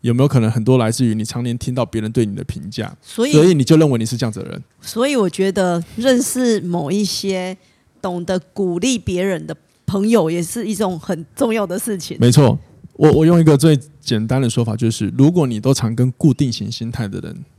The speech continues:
Speaker 1: 玩在一起或待在一起，你可能就容易变成跟固定型心-，心态的人一样的行为。
Speaker 2: 嗯。
Speaker 1: 那在这边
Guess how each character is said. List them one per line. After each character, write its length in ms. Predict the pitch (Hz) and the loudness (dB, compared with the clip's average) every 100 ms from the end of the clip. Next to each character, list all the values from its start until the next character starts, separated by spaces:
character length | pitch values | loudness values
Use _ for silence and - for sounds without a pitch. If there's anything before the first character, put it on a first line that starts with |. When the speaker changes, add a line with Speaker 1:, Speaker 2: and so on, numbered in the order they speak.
| _ _ _ - | _ _ _ -8
Speaker 1:
玩 180 | 117 120 | -6 -4
在 180 | 127 | -4
一 80 | 113 | -4
起 220 | 110 - | -6 -10
或 160 | - 120 | -8 -6
待 240 | - 117 | -4 -6
在 160 | 113 107 | -6 -6
一 80 | 107 | -6
起， 220 | - - _ _ _ | -10 -12 _ _ _
你 120 | 139 | -4
可 240 | 165 127 117 | -2 -2 -2
能 160 | 110 | -2
就 140 | 113 135 | 0 2
容 160 | 117 | 2
易 40 | 117 | 2
变 160 | 127 | 0
成 140 | 113 107 | 0 -4
跟 180 | 120 120 | -6 -4
固 140 | 127 | -2
定 160 | 117 113 | -2 -4
型 220 | - 113 | -6 -8
心-， 260 | 113 110 117 _ | -8 -10 -12 _
心 300 | - 139 135 | -4 -2 0
态 160 | 131 | -2
的 100 | 107 | -4
人 260 | 98 98 87 - | -4 -6 -8 -12
一 120 | - 117 | -8 -4
样 140 | 117 | -4
的 80 | 107 | -6
行 300 | - 78 85 | -8 -12 -14
为。 180 | 87 - _ _ - | -14 -16 _ _ -6
Speaker 2:
嗯。 100 | 214 | -2
Speaker 1:
那 160 | 156 127 - _ | 0 -2 -10 _
在 160 | - 170 | 2 4
这 100 | 156 | 4
边 160 | 160 | 4